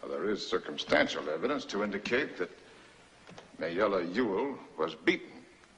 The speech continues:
savagely by someone who led almost exclusively with his left.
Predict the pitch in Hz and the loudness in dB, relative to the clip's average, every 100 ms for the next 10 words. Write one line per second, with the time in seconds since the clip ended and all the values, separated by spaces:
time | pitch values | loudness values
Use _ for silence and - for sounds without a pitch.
0 | - - - - - - - 127 - - | -20 -20 -20 -20 -18 -2 2 4 4 0
1 | - - - - - - - - - - | -6 -12 -18 -20 -20 -20 -20 -20 -20 -20
2 | - - - - - - - - - - | -20 -20 -20 -20 -20 -20 -16 -8 -6 0
3 | 85 87 87 120 143 160 - - - - | 2 4 2 2 -2 -8 -14 -20 -20 -20
4 | - - 76 98 76 76 - - - - | -16 -10 2 4 4 -2 -10 -20 -20 -20
5 | - - - - 95 92 - - - 98 | -20 -12 -8 -4 -2 -2 -2 -2 -2 -2
6 | 87 85 90 92 78 87 - - - - | -2 -2 -2 0 0 -4 -2 -2 -2 -10